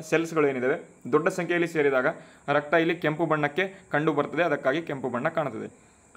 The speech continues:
ರಕ್ತ ಕೆಂಪು ಬಣ್ಣ ಬರಲು ಕಾರಣ ಹಿಮೋಗ್ಲೋಬಿನ್. ಹಿಮೋಗ್ಲೋಬಿನ್ ನಾನು ಈಗ ಹೇಳಿದೆ, ಹಿಮೋಗ್ಲೋಬಿನ್ ಕಾರಣ ಆಗಿರ್ತದೆ. ಇದು ರಕ್ತದಲ್ಲಿನ ಪ್ರಮುಖವಾಗಿರ್ತಕ್ಕಂಥ ಒಂದು ಘಟಕ ಆಗಿದೆ. ಹಿಮೋಗ್ಲೋಬಿನ್ ಕಬ್ಬಿಣದ ಅಂಶವುಳ್ಳ ಕೆಂಪು ವರ್ಣದ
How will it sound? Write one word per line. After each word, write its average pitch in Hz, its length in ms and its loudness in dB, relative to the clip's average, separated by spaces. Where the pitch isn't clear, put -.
ರಕ್ತ 151 220 0
ಕೆಂಪು 185 360 0
ಬಣ್ಣ 175 220 4
ಬರಲು 165 280 2
ಕಾರಣ 151 320 4
ಹಿಮೋಗ್ಲೋಬಿನ್. 147 680 0
ಹಿಮೋಗ್ಲೋಬಿನ್ 151 460 2
ನಾನು 147 160 0
ಈಗ 135 120 0
ಹೇಳಿದೆ, 139 340 2
ಹಿಮೋಗ್ಲೋಬಿನ್ 143 540 -2
ಕಾರಣ 135 240 4
ಆಗಿರ್ತದೆ. 127 640 -4
ಇದು 170 200 4
ರಕ್ತದಲ್ಲಿನ 170 480 2
ಪ್ರಮುಖವಾಗಿರ್ತಕ್ಕಂಥ 151 800 2
ಒಂದು 135 240 0
ಘಟಕ 139 200 2
ಆಗಿದೆ. 139 300 2
ಹಿಮೋಗ್ಲೋಬಿನ್ 180 580 2
ಕಬ್ಬಿಣದ 160 360 2
ಅಂಶವುಳ್ಳ 156 440 2
ಕೆಂಪು 156 380 -2
ವರ್ಣದ 151 440 0